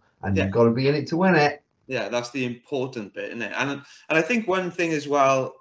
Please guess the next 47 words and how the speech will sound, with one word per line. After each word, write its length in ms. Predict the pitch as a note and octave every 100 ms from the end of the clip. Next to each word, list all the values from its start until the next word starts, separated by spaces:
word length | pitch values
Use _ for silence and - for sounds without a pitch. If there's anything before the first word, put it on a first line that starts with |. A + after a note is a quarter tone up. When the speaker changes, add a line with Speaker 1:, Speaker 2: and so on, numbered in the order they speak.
| -
Speaker 2:
I 80 | -
perhaps 320 | - G#3 -
not 140 | E3 C#3+
even 240 | C3 B2+
overlooked 420 | B2 A#2 C3 B2+
anymore, 460 | A#2+ G#2+ G2 F#2+ G2+
but, 140 | G#2+
like, 220 | G#2+ A2 -
the 60 |
mental 600 | B2+ B2+ C3 C3+ C#3 C#3 -
aspect 680 | C3 C3 C#3+ C#3 - - -
and 200 | A#2+ A#2
how 240 | A#2 C3+ C3
important 640 | B2 B2+ B2+ B2 B2+ A#2+
it 120 | G#2+
is 280 | G#2+ G#2 -
to 340 | - A2+ G#2+ G#2+ _ _ _ _ -
be 480 | B2 A#2 A2+ A2 _ _ _ _ _ -
emotionally 760 | C3+ C3+ D3 C#3+ D#3+ C#3+ C3+
and 100 | C3+ D3
mentally 440 | D3 D#3+ C3+ C3+
prepared 540 | C3 C3 C3+ B2+ B2+
for 360 | B2+ C3 A#2+ C#3
it, 200 | D#3+ -
the, 120 | B2 G#2+ -
the 80 | A2+
pressure 760 | - C#3 C3+ - D3+ C#3+ C3+
and 340 | - A2 G#2+ G#2+
the, 420 | A2+ A2 A2 A2 _ -
Speaker 1:
Mm. 300 | G2+ G#2 F#2+
Speaker 2:
because 160 | - C#3+
of 60 | C#3
the 100 | C3
environment 720 | B2+ B2 B2 C3 C3 C3+ C3+
and 100 | C3+
that. 160 | C3+
Do 80 | C3
you, 160 | C#3+ D3 C3+ _
do 80 | -
you 60 | C#3+
agree 220 | C3 C3+
that 220 | B2+ B2+ G#2+
is 120 | B2
important, 420 | C3 B2+ B2 A2
or 20 |
you 140 | A2 A2+
not? 220 | A2+